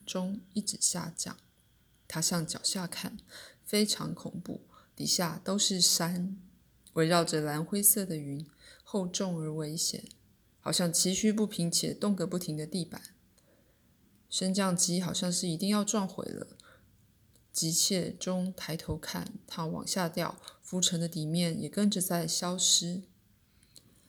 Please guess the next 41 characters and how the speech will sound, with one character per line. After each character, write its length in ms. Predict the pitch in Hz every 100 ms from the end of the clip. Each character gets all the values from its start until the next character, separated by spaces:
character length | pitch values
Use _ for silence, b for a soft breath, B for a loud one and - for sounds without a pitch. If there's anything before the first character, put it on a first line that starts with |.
| B
他 140 | -
有 100 | 160
办 200 | 156 165
法 140 | 160 151
让 180 | 160 156
升 220 | 170 165
降 160 | 175
机 300 | 156 165 156
半 240 | 160 180 160
空 320 | - 170 175
倒 200 | 175 170
退 280 | 165 - 175
吗？ 380 | 165 165 165 - _ -
他 180 | 170
看 240 | 175 - 175
了 80 | 156
一 60 |
下 180 | 151 180
指 200 | 180 -
示 180 | - 208
牌， 380 | - 156 165 - b b b b
不 80 | -
行。 420 | 175 - 139 143 - B B -
他 160 | 165
虽 320 | 170 - -
然 380 | 165 151 156 180
所 200 | - - -
知 200 | - 190
有 180 | 180 156
限， 340 | - 175 170
也 120 | -
知 160 | - 156
道 140 | 165
要 120 | 160 160
倒 180 | 160
退 160 | 156 165
是 140 | 160
不 100 | -
可 200 | 196 -
能 260 | 143 127 139
的。 160 | -